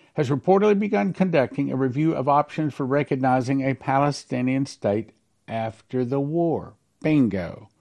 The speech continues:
This is what we've been talking about. This is what we've been watching for, and here it is. U K Foreign Secretary David Cameron published an op-ed calling for a pause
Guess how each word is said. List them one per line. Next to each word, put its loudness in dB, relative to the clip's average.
This -2
is -8
what 4
we've 2
been 0
talking 6
about. 2
This 4
is 0
what 6
we've 2
been 2
watching 4
for, 8
and 2
here 4
it 6
is. 0
U 4
K 6
Foreign 2
Secretary 0
David 2
Cameron -2
published 0
an -2
op-ed 2
calling 4
for -4
a 0
pause -2